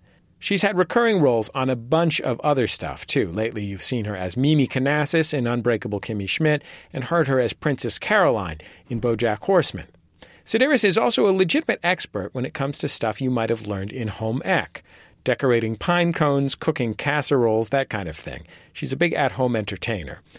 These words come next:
So, for the longest time, she had this idea, make a show starring her where she bakes and barbecues and makes little sailboats out of baked potatoes. Except, you know, it's Amy Sedaris, so the potatoes are covered in glue, the barbecue is on the eleventh hole at a golf course,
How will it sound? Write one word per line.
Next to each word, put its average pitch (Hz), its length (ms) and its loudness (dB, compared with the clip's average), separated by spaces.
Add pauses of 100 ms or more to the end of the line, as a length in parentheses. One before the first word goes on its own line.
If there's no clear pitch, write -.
(360)
So, - 320 4
for - 140 -2
the 190 80 2
longest 277 320 4
time, 123 140 0
she 135 160 -2
had 107 160 -2
this 120 180 0
idea, 156 380 2
make 135 320 0
a 113 100 0
show 107 360 0
starring 160 560 0
her 85 360 -8 (320)
where 123 140 0
she 120 320 0 (360)
bakes 151 460 2
and 135 340 -2
barbecues 131 680 2
and 120 160 0
makes 127 300 -2
little 123 180 0
sailboats 131 680 2
out 123 140 0
of 117 140 -4
baked 113 240 -2
potatoes. 147 580 2 (400)
Except, - 320 -2
you 226 60 0
know, 107 120 0
it's 90 160 -4
Amy 107 160 -2
Sedaris, 165 500 0
so 123 200 0
the 107 80 -6
potatoes 143 500 2
are 117 80 4
covered 120 320 0
in 117 80 0
glue, 180 320 6
the 156 100 0
barbecue 160 640 4
is 127 140 2
on 127 160 0
the 120 100 0
eleventh 117 400 0
hole 127 220 2
at 120 80 0
a - 20 -2
golf 165 320 2
course, 147 380 4